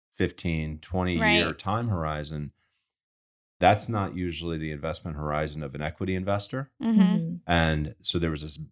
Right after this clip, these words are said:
Speaker 1: incredible mismatch in duration of what the company was trying to do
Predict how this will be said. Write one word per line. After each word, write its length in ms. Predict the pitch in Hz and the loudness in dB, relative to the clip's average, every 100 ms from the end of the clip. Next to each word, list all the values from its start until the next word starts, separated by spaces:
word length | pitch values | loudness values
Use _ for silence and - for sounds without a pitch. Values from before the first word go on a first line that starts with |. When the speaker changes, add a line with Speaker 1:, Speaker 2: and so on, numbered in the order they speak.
| - | -8
Speaker 1:
incredible 760 | 78 - - - 101 113 92 80 | -10 -10 -6 2 4 4 0 -2
mismatch 600 | 82 90 - 76 73 - | 0 0 0 0 -2 -4
in 100 | 76 | -6
duration 680 | 73 71 78 - - 58 - - | -8 -6 -6 -6 -8 -14 -14 -8
of 140 | 76 | -6
what 140 | 76 - | -6 -8
the 60 | |
company 400 | - 80 - 107 | -4 -4 -2 -6
was 120 | 110 | -6
trying 280 | - 110 117 | -8 -8 -8
to 80 | 117 | -6
do 240 | 127 139 | -6 -6